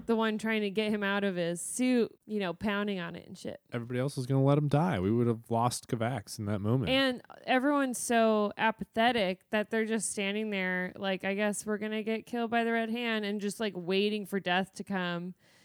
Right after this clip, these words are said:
Speaker 1: And Lyria's like, "Dude, we gotta get this guy out so we can
Speaker 2: <laughs>
Speaker 1: blast 'em all away."
Speaker 2: Right. So this is, like,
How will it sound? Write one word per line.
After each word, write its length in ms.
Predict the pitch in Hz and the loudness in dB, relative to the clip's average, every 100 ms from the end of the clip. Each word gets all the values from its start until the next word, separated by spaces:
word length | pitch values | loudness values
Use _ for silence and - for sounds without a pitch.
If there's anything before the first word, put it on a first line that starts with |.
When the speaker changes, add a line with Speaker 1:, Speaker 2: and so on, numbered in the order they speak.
| _ | _
Speaker 1:
And 220 | - 214 214 | -4 -2 2
Lyria's 420 | 226 226 220 190 | 4 6 4 2
like, 300 | 190 185 - _ _ _ | -2 -2 -8 _ _ _
"Dude, 260 | 269 269 185 | 6 6 6
we 140 | 247 | 4
gotta 180 | 269 277 | 6 6
get 120 | 285 | 4
this 180 | 254 226 | 2 2
guy 200 | 247 247 | 4 6
out 160 | 254 214 | 6 4
so 100 | 254 | 2
we 80 | |
can 240 | 247 269 226 | 4 2 0
Speaker 2:
<laughs> 0 | |
Speaker 1:
blast 500 | - 214 294 320 359 | 4 6 6 4 0
'em 80 | 330 | 0
all 280 | 311 285 | 2 2
away." 180 | 285 339 | 4 4
Speaker 2:
Right. 300 | 370 196 - - _ _ _ - | 2 0 -2 -10 _ _ _ 0
So 140 | 123 | 4
this 240 | 127 143 | 6 6
is, 140 | 135 120 | 4 6
like, 200 | 113 | 8